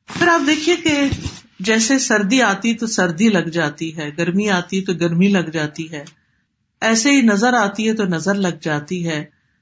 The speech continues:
تو سردی گرمی کے بچاؤ کے لیے ہم اس طرح کا لباس پہنتے ہیں، اس طرح کا انتظام کرتے ہیں، ہیٹنگ اور کولنگ کا انتظام کرتے ہیں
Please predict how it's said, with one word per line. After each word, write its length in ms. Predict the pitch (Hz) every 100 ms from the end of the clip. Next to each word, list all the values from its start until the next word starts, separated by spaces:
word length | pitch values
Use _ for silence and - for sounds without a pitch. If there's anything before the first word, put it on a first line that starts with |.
| _ _ _
تو 100 | 247 247 185 -
سردی 540 | 226 208 190 269 226
گرمی 280 | 202 202 240
کے 140 | 240
بچاؤ 420 | 196 185 190 185
کے 140 | 196 208
لیے 180 | 202 202
ہم 120 | 190
اس 140 | 185
طرح 160 | 202 196
کا 120 | 196
لباس 480 | 185 165 170 175 -
پہنتے 400 | 170 160 165 165
ہیں، 260 | 160 156 170 _ - - _ _
اس 160 | 214 196
طرح 160 | 214 208
کا 140 | 202
انتظام 520 | 190 185 165 165 180
کرتے 400 | 175 160 151 170
ہیں، 140 | 160 156
ہیٹنگ 440 | 175 196 208 202
اور 100 | 185
کولنگ 420 | 180 196 190 202
کا 100 | 196
انتظام 480 | 175 175 170 165 170
کرتے 380 | 170 156 - 165
ہیں 160 | 156